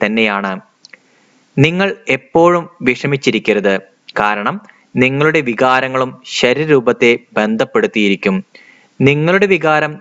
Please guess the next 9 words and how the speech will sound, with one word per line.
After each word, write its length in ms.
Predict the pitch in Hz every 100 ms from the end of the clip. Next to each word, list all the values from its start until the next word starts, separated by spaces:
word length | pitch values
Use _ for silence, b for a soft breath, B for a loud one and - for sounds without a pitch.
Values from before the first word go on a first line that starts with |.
| 123
നിങ്ങളുടെ 380 | 113 117 135 165
പെരുമാറ്റം 680 | 143 131 127 123 127 123 - 107
എല്ലാം 420 | 104 107 120 151
ശ്രദ്ധിക്കേണ്ടതാണ്. 1000 | 120 101 104 110 113 117 107 98 98 98 - B B -
അതുകൊണ്ട് 480 | 107 110 117 110 110
തന്നെ 260 | 110 175 - b b _ -
പോസിറ്റീവായി 800 | 131 143 - 170 185 151 135 135
ചിന്തിക്കുക 720 | - 110 110 110 110 110 107 -
എല്ലായ്പ്പോഴും. 800 | 98 101 110 113 107 104 101 95